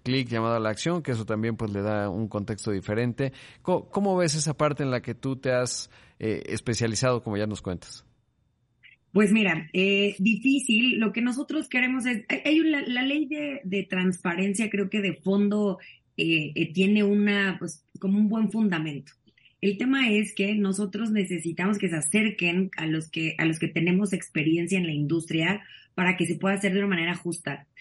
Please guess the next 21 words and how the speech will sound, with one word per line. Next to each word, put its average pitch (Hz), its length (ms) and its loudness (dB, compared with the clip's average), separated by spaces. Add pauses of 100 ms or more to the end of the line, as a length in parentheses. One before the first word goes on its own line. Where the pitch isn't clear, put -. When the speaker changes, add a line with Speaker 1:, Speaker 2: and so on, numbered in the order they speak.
(120)
Speaker 2:
¿no? 185 140 2
Lo 214 160 2
que 190 120 2
nosotros 208 320 2
apelamos 196 520 0
es 190 140 -4
que 196 140 0
le 190 180 4
den 190 320 2
juego 190 520 -2 (340)
a, 170 420 0
a 160 140 -4
todas 202 280 2
las 175 220 0
empresas. 165 600 -2 (340)
Eh, 185 220 0
de 190 100 -2
pronto 226 500 0
como 196 220 2
que 202 80 -2
estas 202 320 -2